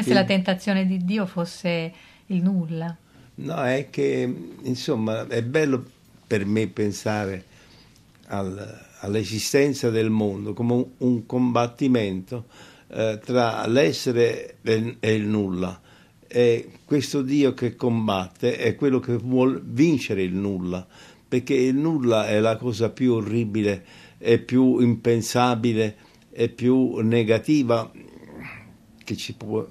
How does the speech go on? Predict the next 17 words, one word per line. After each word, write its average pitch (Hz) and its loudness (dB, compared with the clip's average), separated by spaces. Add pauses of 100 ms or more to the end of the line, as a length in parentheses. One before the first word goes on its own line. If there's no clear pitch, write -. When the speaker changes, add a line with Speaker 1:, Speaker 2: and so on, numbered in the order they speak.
Speaker 1:
che 110 -4
si 120 -8
può 110 -4
immaginare. 98 -6 (520)
Questo 156 2
Dio 123 4
invece 110 0
combattente, 104 -2 (400)
il 127 -4
suo 180 4
combattimento 170 2
è 120 2
appunto 123 -2
l'esistenza 120 -2
di 117 -4
quel 110 -4
fiore, 123 0